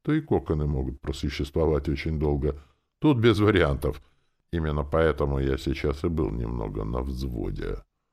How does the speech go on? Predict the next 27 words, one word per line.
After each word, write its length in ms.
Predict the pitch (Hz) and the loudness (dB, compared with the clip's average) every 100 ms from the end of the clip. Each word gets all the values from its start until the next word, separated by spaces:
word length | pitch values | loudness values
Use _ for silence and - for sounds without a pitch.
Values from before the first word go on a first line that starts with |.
| _ _ | _ _
Первой 340 | 123 107 98 | 2 4 4
моей 240 | 87 95 92 | 4 2 2
мыслью 380 | 123 147 127 113 | 0 -2 -2 0
было 280 | 90 87 | 2 2
отправиться 540 | 82 - 90 76 71 69 | 2 2 2 2 0 -6
к 40 | |
территориям 640 | - 80 76 82 73 71 69 | -2 0 0 0 2 2 0
анклава 640 | 76 69 82 67 62 - - | -2 -2 0 2 0 -4 -2
архов 500 | 60 - - - - _ _ _ _ | -2 -2 -6 -6 -10 _ _ _ _
и 80 | 143 | -8
попытаться 680 | - 113 - - 110 - 104 | -2 -2 -2 0 0 2 2
раздобыть 520 | 85 76 87 92 90 | 2 2 2 2 0
еще 320 | 82 - 135 | -2 -2 -2
такие 400 | 135 101 - 90 | 0 -2 0 -2
трофеи. 680 | 78 90 92 - 64 58 55 - _ _ _ | 0 0 0 0 -2 -2 -6 -14 _ _ _
Но 280 | - 76 82 | -6 -2 -2
немного 440 | 82 85 85 73 71 | 0 -2 -2 -2 -4
погодя, 500 | - 71 78 78 87 | -4 -2 0 2 2
я 120 | 60 | 0
все-таки 480 | - 67 57 - 76 | -2 -6 -6 -6 -6
понял, 400 | - 69 52 55 | -2 -4 -2 -6
что 180 | - | -8
подобное 640 | - - 65 64 53 62 60 | -6 -4 -2 -2 -4 -4 -4
действие 460 | 65 87 - - 52 | -2 -4 -4 -4 -6
будет 400 | - - - - | -6 -8 -8 -8
весьма 400 | - - 73 71 | -8 -6 -4 -4
глупым. 720 | - 82 95 - - 95 - | -4 -4 -2 -2 -4 -6 -8